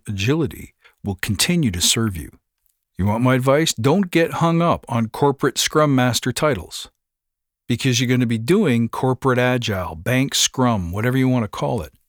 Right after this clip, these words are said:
a somewhat glorified and manipulated version of agility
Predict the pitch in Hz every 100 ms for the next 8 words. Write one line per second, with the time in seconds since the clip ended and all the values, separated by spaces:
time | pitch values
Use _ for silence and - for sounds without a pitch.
0 | _ _ _ _ 107 - 139 139 139 139
1 | 131 127 131 - 123 120 120 - 127 113
2 | 117 131 147 131 127 117 98 98 143 208
3 | 180 165 127 117 123 120 120